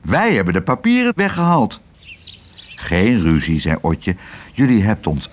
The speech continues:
allemaal geholpen." "Voordat jullie verder gaan," zei meneer Pijpentoon, "wil ik je nog wat geven." Hij haalde uit zijn winkel het lege muizenmandje. "Zie daar, Otje," zei hij. "Het was van jou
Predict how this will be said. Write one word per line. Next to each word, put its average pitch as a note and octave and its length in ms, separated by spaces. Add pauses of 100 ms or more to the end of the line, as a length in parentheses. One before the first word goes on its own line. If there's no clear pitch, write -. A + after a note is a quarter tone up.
allemaal C#3+ 640
geholpen." D2 540 (1000)
"Voordat F3+ 360
jullie D#3 220
verder G3 260
gaan," D2+ 300
zei A2 140
meneer D#2+ 180
Pijpentoon, D2+ 680 (300)
"wil D#3+ 140
ik E3+ 100
je D#3+ 100
nog D3 140
wat A#2+ 140
geven." D#3 480 (1800)
Hij G2 140
haalde C#3+ 380
uit F#2 160
zijn D2 160
winkel B2+ 460
het E2 200
lege G#2 380
muizenmandje. C2 760 (760)
"Zie - 220
daar, C2+ 360
Otje," C#3+ 360 (180)
zei D#2+ 200
hij. C2 300 (340)
"Het D2+ 180
was G#2 220
van D2+ 160
jou E3 360